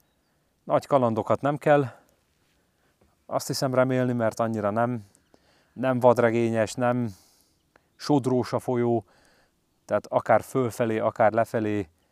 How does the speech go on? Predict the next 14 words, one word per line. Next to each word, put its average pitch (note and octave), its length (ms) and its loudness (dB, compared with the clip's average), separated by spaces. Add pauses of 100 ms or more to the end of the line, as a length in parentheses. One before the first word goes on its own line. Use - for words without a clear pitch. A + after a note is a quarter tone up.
(460)
kezdők A2+ 500 2
is G2+ 140 -4
kényelmes A2 500 -2
tempóban G2+ 680 -4
nyugodtan B2+ 460 -4
tudnak B2 300 -6
evezni A#2 320 -4
a A#2+ 80 -2
Vajas A#2 420 -6 (300)
csatornán, A2+ 640 -2 (1500)
de A#2 280 -8
kiváló A2 680 4 (680)
kikapcsolódási A2 840 2
lehetőséget, G#2+ 1000 -4